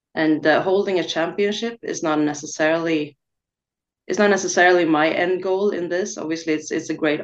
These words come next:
honor, and I'm very, very happy that people put their trust in me. So, <laughs> I mean, obvi-, obviously, I'm very happy about getting the opportunity. But at the end, the best thing about having a championship belt, it's you get to work with people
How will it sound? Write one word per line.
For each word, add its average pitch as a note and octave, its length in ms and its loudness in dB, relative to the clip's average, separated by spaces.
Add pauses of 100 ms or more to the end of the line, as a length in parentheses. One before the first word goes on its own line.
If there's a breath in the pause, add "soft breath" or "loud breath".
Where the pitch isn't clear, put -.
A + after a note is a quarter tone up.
honor, G3 280 -2
and - 200 -2
I'm C#3+ 140 -2
very, C3+ 420 -4 (240)
very F#3 160 2
happy D#3+ 320 -2
that E3 140 -2
people C#3+ 200 -6
put C#3+ 140 -8
their B2+ 120 -6
trust - 300 -8
in - 100 -6
me. G3 240 -4 (540)
So, D3+ 400 4
<laughs> - 680 -6
I F3+ 120 2
mean, F3+ 140 4
obvi-, G3+ 300 6
obviously, F#3 440 4
I'm D3+ 120 2
very D#3 160 2
happy D3+ 400 -6
about C3+ 300 -2
getting C3+ 220 -4
the C3+ 80 -4
opportunity. C#3 720 -6 (680)
But D3 280 2
at - 80 -10
the F#3 120 2
end, F3 280 2 (220)
the - 140 -12 (200)
best F#3 320 -2
thing F3 200 0
about - 240 0
having C#3 320 -6
a B2+ 120 -6
championship C#3+ 500 -8
belt, E3+ 280 -2
it's - 400 -10 (600)
you E3 80 -8
get D3+ 220 -2
to D3+ 140 -2
work D3 280 0
with C#3+ 160 -6
people D3 540 -6